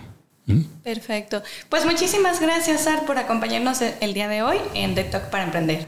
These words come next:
Speaker 1: No, muchas gracias a ustedes.
Speaker 2: Y bueno, con esta reflexión, entonces nos despedimos de Sar Nate. Yo personalmente, a nombre de Wartep, te doy las gracias por compartirnos un poco más de ti, por permitirnos conocer lo que está detrás de Terra Roots. Entonces,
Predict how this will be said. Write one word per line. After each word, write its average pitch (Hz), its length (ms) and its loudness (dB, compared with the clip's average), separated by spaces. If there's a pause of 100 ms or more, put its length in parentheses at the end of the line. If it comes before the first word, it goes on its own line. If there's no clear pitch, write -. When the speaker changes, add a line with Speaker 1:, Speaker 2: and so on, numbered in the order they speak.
Speaker 1:
No, 110 100 2
muchas 101 200 4
gracias - 280 2
a - 40 0
ustedes. - 220 0 (680)
Speaker 2:
Y 247 120 0
bueno, 240 260 2
con 233 120 2
esta 240 220 2
reflexión, 254 760 0
entonces 254 480 2
nos 240 180 4
despedimos 311 520 2
de 269 100 2
Sar 226 260 2
Nate. 214 380 0 (260)
Yo 196 160 0
personalmente, 220 720 2
a 240 60 2
nombre 196 240 2
de 185 100 2
Wartep, 294 560 0
te 254 100 4
doy 320 140 4
las 330 180 2
gracias 254 360 2
por 233 160 0
compartirnos 220 560 0
un 202 100 -2
poco 180 180 -4
más 175 200 -2
de 285 60 -2
ti, 339 340 2
por 220 160 -2
permitirnos 214 560 -2
conocer 226 540 0
lo 233 120 0
que 233 80 -4
está 311 300 0
detrás 226 320 0
de 208 80 0
Terra 180 280 0
Roots. 277 340 0 (340)
Entonces, 285 600 2